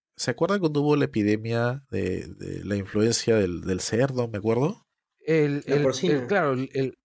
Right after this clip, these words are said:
Speaker 1: La
Speaker 2: la
Speaker 1: gripe
Speaker 2: gripe
Speaker 1: porcina,
Speaker 2: porcina.
Speaker 1: ya. Yo me acuerdo que en esa época estaba trabajando, no sé, en un laboratorio y me puse a buscar en la página web de la O M S.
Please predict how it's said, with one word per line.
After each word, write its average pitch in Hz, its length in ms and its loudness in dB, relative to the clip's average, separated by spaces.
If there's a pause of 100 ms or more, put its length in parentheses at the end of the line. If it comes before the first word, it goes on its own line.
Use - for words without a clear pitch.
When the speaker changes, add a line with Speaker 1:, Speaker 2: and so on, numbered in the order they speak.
Speaker 1:
La 101 220 -2
Speaker 2:
la 143 80 0
Speaker 1:
gripe 156 140 2
Speaker 2:
gripe 202 120 0
Speaker 1:
porcina, 139 340 -4
Speaker 2:
porcina. 90 280 -4
Speaker 1:
ya. - 20 -20 (1000)
Yo 139 160 -2
me 180 80 -4
acuerdo 156 360 2
que 110 260 -8 (100)
en 104 140 0
esa 120 200 0
época 135 320 -2
estaba 117 460 2 (720)
trabajando, 117 500 -6
no 107 80 -4
sé, - 140 -4
en 120 80 4
un 113 80 -4
laboratorio 104 680 -2 (320)
y 104 480 0 (160)
me 110 120 -4
puse 135 200 2
a - 20 6
buscar 139 220 0
en - 20 0
la 127 80 0
página 113 240 -4
web 113 140 4
de 113 80 4
la 101 80 2
O 101 80 2
M 95 240 -4
S. - 260 -6